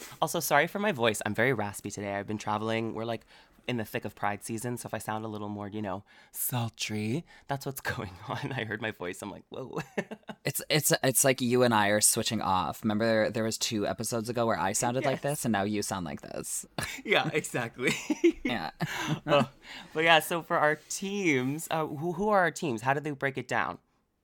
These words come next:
Speaker 2: So we've got Team Jada, who's below the house down boots. Uh, Jinx, Monet, and Evie. So it's Jada, Jinx, Monet, and Evie. And then Team Trinity,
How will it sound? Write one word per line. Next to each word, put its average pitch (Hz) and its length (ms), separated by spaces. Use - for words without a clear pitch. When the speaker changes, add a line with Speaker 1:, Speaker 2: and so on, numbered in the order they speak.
Speaker 2:
So 202 140
we've 196 160
got 175 200
Team 208 520
Jada, 113 920
who's 123 360
below 127 380
the 147 100
house 127 300
down 110 260
boots. - 880
Uh, 117 560
Jinx, 147 500
Monet, 127 400
and 104 180
Evie. 90 340
So - 140
it's - 120
Jada, 117 240
Jinx, 117 200
Monet, 107 240
and - 100
Evie. 90 300
And 123 80
then 117 140
Team 135 260
Trinity, 139 760